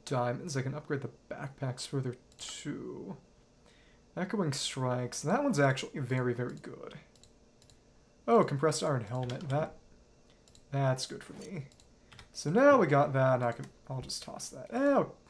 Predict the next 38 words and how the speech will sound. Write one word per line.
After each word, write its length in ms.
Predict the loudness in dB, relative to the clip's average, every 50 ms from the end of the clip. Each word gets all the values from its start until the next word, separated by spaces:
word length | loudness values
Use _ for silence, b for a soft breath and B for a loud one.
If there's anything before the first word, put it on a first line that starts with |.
| -12
hold 100 | -6 -4
on 140 | -4 -4 -4
to 100 | -6 -10
it, 100 | -12 -12
'cause 200 | -16 -16 -12 -12
it 100 | -12 -8
is 640 | -6 -4 -4 -4 -4 -6 -8 -10 -10 -10 -10 -10 -14 -18 b b b b b b b b b b b b b b _ _ _ _
silent 760 | -12 -10 -8 -6 -6 -8 -6 -4 -2 0 0 -2 -2 -4 -6 -8
gear. 200 | -8 -8 -6 -6
I 60 | -4
might 340 | -2 -2 -2 -2 -2 -4 -8
be 60 | -12
able 120 | -14 -16
to 60 | -20 -20 -20 -20 -20 -16
get 200 | -16 -14 -12 -12
some 120 | -14 -14 -14 -16
use 240 | -14 -10 -10 -10 -10
out 140 | -12 -14
of 80 | -14 -14
it. 140 | -14 -16 -16 -20 -20 _ _ -20 b b b b b b _ -10 -2
That 200 | 0 2 2 2
is 120 | 0 0
now 140 | 0 0 0
full. 540 | -2 -4 -6 -4 -2 -2 -4 -4 -6 -10 -14 -16 -20 _ _ _ _ -20 -20 _ _ -8
Hmm. 180 | -8 -8 -8 -8 -14 -20 -20 -20 _ _ b b b b b b b b b b _
Wonder 120 | -6 -4
if 80 | 2 2
I'll 80 | 4
be 80 | 4 6
able 100 | 4 4
to 40 | 6
get 140 | 4 4 2
everything 320 | 2 0 0 0 0 -2
in 80 | -2 -4
this 180 | -4 -4 -4 -6
room 500 | -8 -8 -6 -8 -6 -6 -8 -8 -8 -10
of 280 | -10 -8 -8 -8 -8 -8
note. 300 | -8 -8 -10 -10 -12